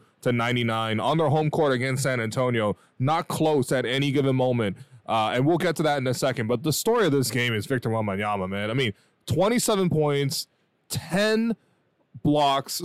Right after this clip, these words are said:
fourteen rebounds, five assists. Honestly, it's not even about the stats. I mean, the stats are,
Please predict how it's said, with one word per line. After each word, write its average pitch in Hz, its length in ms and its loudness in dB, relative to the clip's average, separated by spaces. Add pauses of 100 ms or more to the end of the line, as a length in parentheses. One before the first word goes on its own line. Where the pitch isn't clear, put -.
fourteen 175 600 2
rebounds, 127 680 0
five 160 360 0
assists. 127 520 0 (640)
Honestly, 247 440 2
it's 196 160 0
not 220 160 2
even 277 160 0
about 226 160 0
the 175 80 2
stats. 165 420 2
I 190 60 2
mean, 170 100 4
the 151 60 2
stats 180 320 0
are, 135 180 2